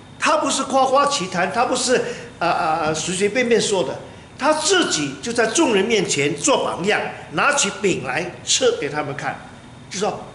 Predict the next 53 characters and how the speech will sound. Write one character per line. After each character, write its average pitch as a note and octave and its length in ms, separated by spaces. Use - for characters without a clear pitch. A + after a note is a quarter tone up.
：“你 G#3+ 140
们 D4 120
要 C#4+ 80
吃 - 240
了， B3 360
你 G#3 60
们 B3+ 120
已 - 40
经 C4+ 220
几 F#3+ 160
天 C4 220
没 C4+ 100
有 G3+ 80
吃 - 160
东 B3+ 160
西 B3+ 260
了。” A#3 340
说 B3 160
：“你 G#3 100
不 C4 200
要 C4+ 160
怕， - 560
我 F3+ 160
相 D4 320
信 C#4 180
神 A3+ 600
怎 G3+ 200
么 G3 120
样 C4+ 160
对 C#4+ 120
我 E3+ 160
说， D#3+ 540
事 - 420
情 D3+ 400
一 - 100
定 G#3 360
怎 C#3+ 100
样 C#3+ 140
成 A#2 200
就。” - 160
所 F4+ 180
以 - 20
使 - 220
徒 F4 140
保 G3 160
罗 A3 160
对 D4 240
神 E3+ 420
说 - 240
的 B3+ 80
话 B3 500
非 C#4+ 460
常 F3 340